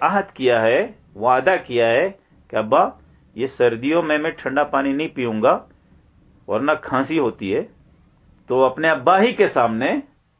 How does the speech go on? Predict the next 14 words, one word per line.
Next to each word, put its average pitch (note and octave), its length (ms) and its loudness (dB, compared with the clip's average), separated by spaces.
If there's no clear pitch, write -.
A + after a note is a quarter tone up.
ٹھنڈا D3+ 320 0
پانی D#3 320 0
لے C#3+ 180 2
کر A#2 160 0
پی D#3 240 -6
رہا C#3+ 180 4
ہے، D3+ 100 -2
تو B2 60 -10
یہ D3 140 2
عہد G3+ 440 2
کی G3+ 140 2
خلاف D#3 440 2
ورزی D#3+ 340 2
ہے، E3+ 200 2